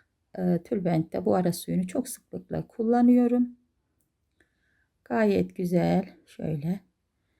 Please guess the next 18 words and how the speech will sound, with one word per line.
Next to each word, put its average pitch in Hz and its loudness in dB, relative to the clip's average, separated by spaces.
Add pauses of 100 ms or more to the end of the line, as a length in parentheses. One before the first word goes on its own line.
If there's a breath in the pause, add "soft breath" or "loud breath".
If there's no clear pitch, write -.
(600)
çok 208 -6
hoş 208 -6
bir 185 -4 (1400)
model 180 0
oldu. 226 0 (280 loud breath)
Bu 320 -4
ke-, - -10
rengarenk, 247 4 (180)
e, 185 -2
çingene 220 0
pembesi, 185 -2 (460 loud breath)
kırmızı, 190 2 (180)
şöyle - -14 (240)
istediğiniz 196 0 (420 soft breath)
kelebeklerden, 185 0
çiçeklerden 214 -2
yapabilirsiniz 185 -6
arkadaşlar. 185 -6